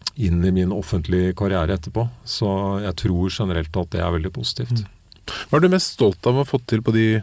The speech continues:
Speaker 2: sju årene du har vært skattedirektør?
Speaker 1: Jeg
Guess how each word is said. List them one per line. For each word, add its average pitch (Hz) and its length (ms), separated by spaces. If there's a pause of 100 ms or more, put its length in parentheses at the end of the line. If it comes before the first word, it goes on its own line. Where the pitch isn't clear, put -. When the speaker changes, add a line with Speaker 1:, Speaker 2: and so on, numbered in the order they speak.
(120)
Speaker 2:
sju 110 220
årene 104 180
du 110 80
har 104 120
vært - 100
skattedirektør? 110 480 (2000)
Speaker 1:
Jeg 139 840